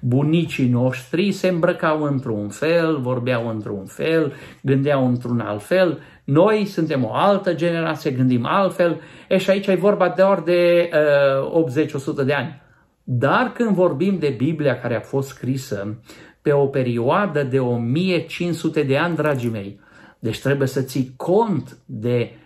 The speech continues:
perioada în care a fost scrisă o carte, că acolo erau niște obiceiuri, un mod de a vedea lucrurile, un nivel de a înțelege, uh, situația în care oamenii de atunci trăiau. Deci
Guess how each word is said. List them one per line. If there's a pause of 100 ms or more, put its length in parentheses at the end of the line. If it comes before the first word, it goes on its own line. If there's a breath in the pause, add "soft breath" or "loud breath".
(500 loud breath)
perioada
în
care
a
fost
scrisă
o
carte,
că
acolo
erau
niște
obiceiuri, (360 loud breath)
un
mod
de
a
vedea
lucrurile, (300 loud breath)
un
nivel
de
a
înțelege,
uh,
situația
în
care
oamenii
de
atunci
trăiau. (340 loud breath)
Deci